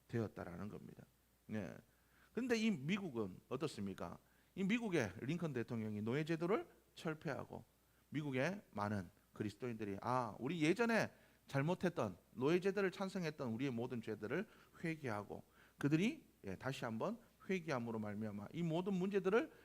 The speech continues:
해결함으로 나아가고 있습니다. 그러나 그 모든 것들을 교회들이 묵인했기 때문에, 그 모든 것들을 교회들이 외면했기 때문에 지금 또 그 상처와 갈등들이 남아서, 예, 미국에는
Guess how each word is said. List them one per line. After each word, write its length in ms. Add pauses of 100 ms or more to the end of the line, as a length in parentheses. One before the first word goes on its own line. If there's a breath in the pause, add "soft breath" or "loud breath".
(160 loud breath)
해결함으로 720
나아가고 480
있습니다. 380 (360 soft breath)
그러나 460 (880)
그 120
모든 340
것들을 460 (540 soft breath)
교회들이 420
묵인했기 540
때문에, 400 (600 loud breath)
그 80
모든 380
것들을 500
교회들이 380
외면했기 640
때문에 360 (420 loud breath)
지금 440
또 140
그 120
상처와 540
갈등들이 560
남아서, 560 (320 soft breath)
예, 360
미국에는 580